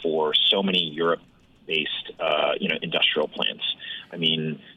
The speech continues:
Alcoa had announced, uh, a few months back that their San Ciprian alumina smelter, they had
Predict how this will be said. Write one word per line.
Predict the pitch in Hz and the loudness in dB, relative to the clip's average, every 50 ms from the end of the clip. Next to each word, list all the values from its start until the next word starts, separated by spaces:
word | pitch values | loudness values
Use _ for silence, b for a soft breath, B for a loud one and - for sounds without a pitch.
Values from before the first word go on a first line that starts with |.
| B - | B -6
Alcoa | 85 - - - 113 117 110 101 98 92 | -4 0 2 4 6 6 6 6 6 4
had | 90 - 98 92 | 4 4 2 2
announced, | 95 90 92 90 90 87 85 - - - - - | 4 4 4 2 2 0 -2 -4 -4 -4 0 2
uh, | 90 85 87 85 - | 4 4 4 4 4
a | 92 | 2
few | - - 101 95 | 2 2 2 2
months | 92 85 85 - | 2 0 0 2
back | - 101 101 98 95 - - | 4 4 4 4 2 0 -4
that | 87 80 - | -4 0 2
their | 85 82 80 | 2 2 2
San | - - 85 82 85 | 2 2 0 0 0
Ciprian | - - 92 - - 92 87 82 82 80 80 - | 0 0 0 2 2 2 4 4 2 0 0 0
alumina | 85 82 92 92 92 95 90 87 92 92 92 - | 2 2 2 2 4 4 2 2 2 2 2 2
smelter, | - - 95 95 90 - 110 92 | 2 4 4 4 4 4 4 4
they | 85 82 82 | 4 2 2
had | 82 80 80 | 2 0 0